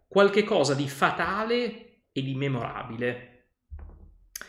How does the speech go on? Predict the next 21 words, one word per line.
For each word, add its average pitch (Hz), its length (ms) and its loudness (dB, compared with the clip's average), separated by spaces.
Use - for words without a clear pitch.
Pensate 196 540 4
alla 135 180 2
similitudine 156 840 -2
con 127 160 -4
quello 131 240 0
che 143 100 -4
è 131 40 -4
accaduto 156 500 -4
l'anno 131 320 0
scorso 160 880 -2
all'inizio 139 540 -6
della 120 220 -4
prima 139 240 -2
ondata 120 640 -2
in 123 80 -8
Italia 127 400 -2
e - 20 -6
non 127 160 -6
solo 156 280 -2
di 120 100 -8
covid. 117 920 -8